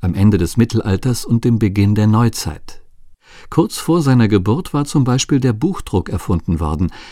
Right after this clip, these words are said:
dessen Auswirkungen gar nicht hoch genug eingeschätzt werden können.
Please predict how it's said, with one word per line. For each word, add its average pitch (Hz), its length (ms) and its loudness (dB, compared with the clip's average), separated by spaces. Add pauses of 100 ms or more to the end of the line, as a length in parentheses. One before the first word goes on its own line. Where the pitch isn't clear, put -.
(240)
dessen 95 240 0
Auswirkungen 110 800 2
gar 120 160 -2
nicht 143 220 -2
hoch 156 200 0
genug 147 380 0
eingeschätzt 120 580 -2
werden 78 260 -4
können. 85 300 -8